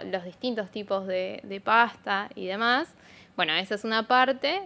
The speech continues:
y después también está todo lo que tiene que ver con el tema de, de cómo se procesa, cómo se produce,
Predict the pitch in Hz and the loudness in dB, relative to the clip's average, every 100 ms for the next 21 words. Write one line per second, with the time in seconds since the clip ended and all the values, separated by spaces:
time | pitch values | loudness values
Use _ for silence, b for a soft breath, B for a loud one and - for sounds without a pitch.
0 | 320 - 208 190 - 220 277 240 220 240 | -8 -2 2 2 0 -2 -2 0 -2 -4
1 | 233 - 196 214 208 180 160 180 202 180 | -4 -2 0 2 0 0 -2 -2 0 2
2 | 175 220 220 180 156 - 175 190 208 175 | 2 0 0 0 -2 -2 -2 0 0 -2
3 | - 175 175 - 190 185 180 170 175 - | -6 -8 -6 -6 -8 -6 -8 -8 -10 -2
4 | 226 254 247 220 214 214 202 202 208 196 | 2 2 2 0 0 0 -2 -6 -6 -8
5 | 190 - 160 170 226 247 - 202 190 196 | -8 -4 -2 -2 -2 -2 -4 -2 0 -2